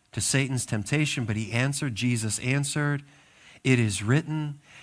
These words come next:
man shall not live by bread alone, but by every word that comes from the mouth of God." So, beloved,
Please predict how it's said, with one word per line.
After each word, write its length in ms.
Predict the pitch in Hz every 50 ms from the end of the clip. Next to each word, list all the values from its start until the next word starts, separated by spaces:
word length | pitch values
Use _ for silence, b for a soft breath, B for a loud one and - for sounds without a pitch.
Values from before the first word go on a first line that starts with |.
| b b b
man 580 | 98 104 120 131 143 143 143 143 143 143 139
shall 520 | 143 - - - - - 143 143 143 139 139
not 300 | 143 143 139 139 127 117
live 420 | 120 127 131 135 135 139 131 -
by 180 | - 135 131 131
bread 320 | 120 110 - 127 127 123
alone, 420 | 123 117 117 113 101 98 - - - - _ _ _ _ _ _ _ _ _ _ _ _ _ _ _ _ _ _ _ _ _ _ -
but 160 | 131 127 -
by 220 | - 127 120 - - - _
every 760 | 135 135 139 139 139 135 123 143 143 143 143 139 143 143 143 - - _
word 680 | 117 110 123 131 127 127 127 127 131 131 131 127 123 120 b b b b b
that 240 | - 117 113 - -
comes 640 | - - 123 120 117 113 113 113 113 113 - - - b b b
from 200 | b - - 117
the 80 | 113 117
mouth 680 | 113 110 110 110 107 107 110 107 104 101 - - - _ _ _ _ _ _ _ _ _
of 220 | - 110 101 95 -
God." 500 | - 110 95 92 92 92 95 - - - - _ _ _ _ _ _ _ _ _ _ _ _ _ _ _ _ _ _ _ _ _ _ _ _ _ _ _ _ b b b b
So, 180 | b - - 135
beloved, 400 | 123 135 139 139 139 131 131 -